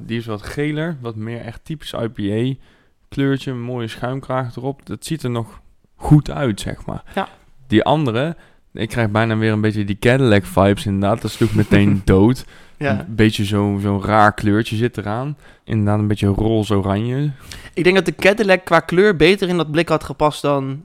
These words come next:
Speaker 2: de Tompoes Ale in het roze blik past. Ja. Zullen we eerst de, de, gewoon de, de classic doen?
Speaker 1: Ja, gewoon de, de
Speaker 2: Ja.
Speaker 1: Tompoes Ale.
Speaker 2: Ja, ik pak hem erbij.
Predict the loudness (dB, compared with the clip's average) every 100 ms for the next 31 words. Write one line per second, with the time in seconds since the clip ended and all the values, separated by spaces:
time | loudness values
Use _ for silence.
0 | -10 -8 -6 -4 -2 -4 -2 -4 -4 -8
1 | -8 -6 -4 -6 -6 -8 -10 -8 -10 -10
2 | -18 -4 -4 -4 -14 _ _ _ _ -6
3 | 2 2 2 -2 -4 -6 -8 -14 -6 -4
4 | -2 -4 -2 -2 0 -4 -4 -4 -2 -6
5 | -4 -4 -4 -4 -4 -4 -8 -6 -8 -8
6 | _ _ _ -2 -2 -2 -6 -4 -4 -4
7 | -4 -6 -8 -2 0 0 -6 -12 -12 -10
8 | -6 -8 -4 -4 -4 -8 _ -10 -10 -8
9 | -14 -4 -4 -4 -4 0 0 0 -6